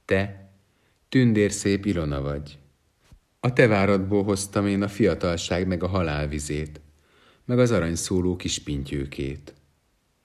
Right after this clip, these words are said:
„Noha én én vagyok, te meg szívem szép szerelme vagy,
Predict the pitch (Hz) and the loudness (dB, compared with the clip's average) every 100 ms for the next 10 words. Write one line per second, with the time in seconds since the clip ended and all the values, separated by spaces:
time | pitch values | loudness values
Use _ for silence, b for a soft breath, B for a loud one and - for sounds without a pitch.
0 | B B B B B B 127 120 113 117 | B B B B B B 2 2 4 4
1 | 107 139 127 107 127 123 120 123 135 135 | 4 6 6 6 6 6 6 6 2 0
2 | 117 110 104 - - 117 110 98 - 117 | -2 0 -2 -2 0 2 2 0 0 0
3 | 113 - 120 120 120 117 120 120 | 0 -2 0 2 0 0 0 -2